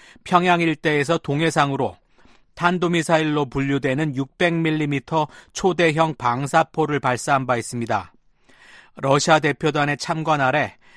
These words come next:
무기 체계의 성능을 증명하면서 러시아 측의 신뢰를 얻어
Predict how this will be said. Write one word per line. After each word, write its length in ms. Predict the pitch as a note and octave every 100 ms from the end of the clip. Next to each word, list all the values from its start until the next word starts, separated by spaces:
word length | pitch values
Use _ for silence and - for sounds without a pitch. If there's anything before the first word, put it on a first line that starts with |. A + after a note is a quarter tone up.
| _ B2
무기 300 | C#3+ D#3 D#3
체계의 600 | - D#3+ C#3+ D3 D3+ E3
성능을 500 | F#3 F#3+ F3 E3+ D#3
증명하면서 1000 | - D3 E3 D#3+ D3+ C#3 C3 C#3+ A2 - _ _ _ _
러시아 420 | C3 C#3 - D#3+
측의 380 | D3+ - D3 E3+
신뢰를 480 | - F3+ F3+ E3 D#3
얻어 320 | B2+ C3 -